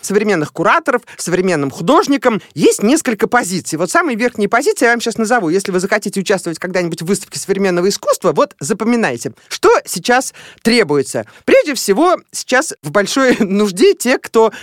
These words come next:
занимается гендерными исследованиями, кто озабочен равенством мужчин и женщин.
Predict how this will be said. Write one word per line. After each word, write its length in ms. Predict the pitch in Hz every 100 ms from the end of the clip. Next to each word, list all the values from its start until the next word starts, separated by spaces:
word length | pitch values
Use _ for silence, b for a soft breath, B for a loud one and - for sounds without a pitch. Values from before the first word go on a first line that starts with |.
| B
занимается 560 | 175 214 220 233 226
гендерными 640 | 147 214 220 185 170 156 151
исследованиями, 720 | 143 226 330 330 302 285 262
кто 320 | 214 - 190 B B
озабочен 540 | 185 196 202 226 208
равенством 540 | 208 214 180 170 - 170
мужчин 360 | 170 - 151
и 40 | 135
женщин. 500 | 226 403 392 277